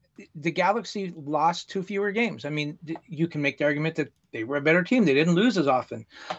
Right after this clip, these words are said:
Um, but, you know, and Real Salt Lake won one more. Um, but I,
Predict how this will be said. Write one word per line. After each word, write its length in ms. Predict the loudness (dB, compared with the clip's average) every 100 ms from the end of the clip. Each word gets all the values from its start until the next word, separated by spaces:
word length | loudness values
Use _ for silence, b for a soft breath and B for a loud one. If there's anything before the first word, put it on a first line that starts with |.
| B
Um, 400 | 2 4 2 -4 _ _ -4
but, 300 | 4 4 2 _ -8
you 160 | -4
know, 60 | -2
and 160 | 0 2
Real 200 | 4 4
Salt 200 | 4 0
Lake 180 | 0 -2
won 180 | -2 0
one 180 | 0 2
more. 360 | 2 2 0 -4
Um, 380 | 2 2 2 -4
but 340 | -4 2 2 2 -4
I, 140 | -2